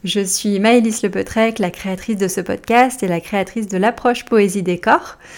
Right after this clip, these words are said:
Je suis coach, artiste thérapeute, photographe, professeure de yoga et accompagnatrice en danse médecine.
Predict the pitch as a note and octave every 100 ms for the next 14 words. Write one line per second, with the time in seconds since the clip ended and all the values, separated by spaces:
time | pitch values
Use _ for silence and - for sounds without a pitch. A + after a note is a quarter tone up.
0 | - - - G3 G3+ - G#3 G3+ G3+ -
1 | F4+ - - G#3 - A3 A3 G3+ G3 F3
2 | F3 A3+ C4 D4 - G#3 G3+ F#3 E3 F#3+
3 | C4 C4 - - F#3+ F#3+ G3 F3 F3 E3
4 | F3+ A3+ A#3 F#3 - F3+ G3 F#3 E3+ -
5 | C#4 - - F#3 E3+ A#3+ C#4+ B3+ A#3 -
6 | F#3